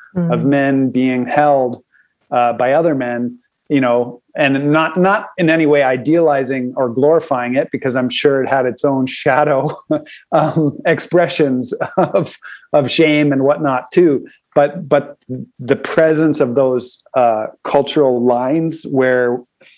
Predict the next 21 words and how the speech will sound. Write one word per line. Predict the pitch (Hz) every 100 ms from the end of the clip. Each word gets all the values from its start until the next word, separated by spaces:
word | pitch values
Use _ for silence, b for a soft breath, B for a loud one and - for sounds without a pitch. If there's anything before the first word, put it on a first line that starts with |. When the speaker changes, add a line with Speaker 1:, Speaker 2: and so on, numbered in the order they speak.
| b
Speaker 2:
you | 131
know, | 127
we | 123 127
can, | 135 123 117 - -
um, | 120 110 104 101 _ _
actually | 139 135 - 147 135 120 123 _ _ _ _ _ -
connect, | - 143 147 170 - - _ _
uh, | 135 131 127 127 - - -
as | 139 139 135 - 156
men | 147 147
and | 135
women | 139 147 151 156 165
in, | 160 131 120 - -
in | 139 131
those, | 131 127 123 -
you, | 135 151 160
you | 147
know, | 135
respecting | 131 131 - 147 143 160
those | 151 151
polarities | 147 147 139 139 139 135 127 -